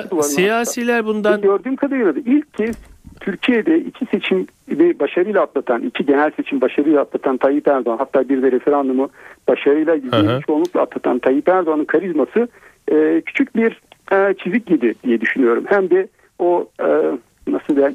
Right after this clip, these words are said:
Speaker 1: denir, hani doksanların gençlik kuşağı tarafından şimdiye kadar hiç, e, politik çıkış
Speaker 2: Peki.
Speaker 1: yapmayan,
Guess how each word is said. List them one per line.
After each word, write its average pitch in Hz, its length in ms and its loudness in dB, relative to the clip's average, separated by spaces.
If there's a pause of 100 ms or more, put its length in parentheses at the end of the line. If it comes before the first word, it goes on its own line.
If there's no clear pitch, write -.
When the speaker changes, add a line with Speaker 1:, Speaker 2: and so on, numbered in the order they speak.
Speaker 1:
denir, 143 220 2
hani 151 180 -2
doksanların 175 600 0
gençlik 160 380 -2
kuşağı 160 300 0
tarafından 123 400 -2
şimdiye 151 340 2
kadar 180 220 0
hiç, 202 100 -8 (440)
e, 156 220 2
politik 165 420 -2
çıkış - 300 -4
Speaker 2:
Peki. - 40 4
Speaker 1:
yapmayan, 175 440 0